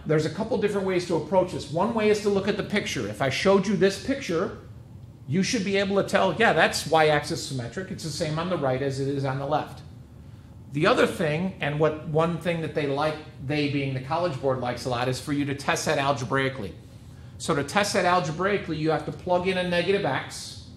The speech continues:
simplify that whole mess, and make sure you end up where you started. If you do that, you have something that's called y-ax-,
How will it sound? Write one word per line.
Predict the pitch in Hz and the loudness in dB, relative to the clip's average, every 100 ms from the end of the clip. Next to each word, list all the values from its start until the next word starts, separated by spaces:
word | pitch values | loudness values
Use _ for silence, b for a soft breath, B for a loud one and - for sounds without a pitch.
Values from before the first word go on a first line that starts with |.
| - - - | -18 -20 -18
simplify | - - 247 240 240 196 175 | -12 -2 0 0 0 2 2
that | 160 151 | 2 0
whole | 147 160 131 | 2 2 2
mess, | 127 143 - - | 0 -4 -8 -6
and | 165 | 0
make | 175 | 0
sure | 170 190 | 2 0
you | 165 156 | 2 2
end | 151 | 0
up | 135 | -2
where | 139 | -2
you | 135 | -2
started. | 123 - 113 92 - - - - - - - - | -4 -6 -6 -6 -12 -18 -20 -18 -18 -18 -16 -8
If | 117 120 | -8 -4
you | 143 | 0
do | 202 302 | 2 4
that, | 170 143 190 - - B B B B - | 4 4 2 -2 -14 B B B B -8
you | 123 151 | -2 2
have | 135 156 | 4 4
something | 151 127 160 | 2 0 0
that's | 160 - | -2 2
called | 147 143 135 | 4 4 0
y-ax-, | 123 120 123 - | -2 -2 -4 -8